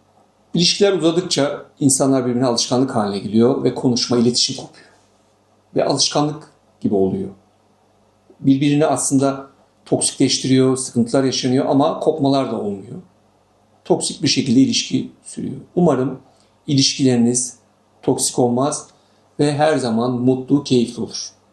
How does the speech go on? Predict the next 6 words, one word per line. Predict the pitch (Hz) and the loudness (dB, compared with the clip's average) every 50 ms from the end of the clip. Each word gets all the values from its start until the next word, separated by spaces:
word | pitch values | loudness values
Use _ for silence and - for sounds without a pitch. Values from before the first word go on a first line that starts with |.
| _ _ _ _ _ _ _ _ _ _ _ - - - - - - _ _ _ _ _ - 135 | _ _ _ _ _ _ _ _ _ _ _ -20 -14 -14 -14 -14 -14 _ _ _ _ _ -10 -4
Üçüncü | 135 - 156 165 - - | -2 -2 0 0 -2 0
kartımız | - 165 139 - - 139 147 156 151 123 | 0 0 0 0 0 0 0 0 0 -4
bakalım | - - - 107 113 135 156 151 | -6 -4 -2 0 0 2 2 2
ne | 160 165 | 0 2
diyor | 190 185 156 | 2 2 2
bize? | 139 - - 107 | 2 -4 -6 -6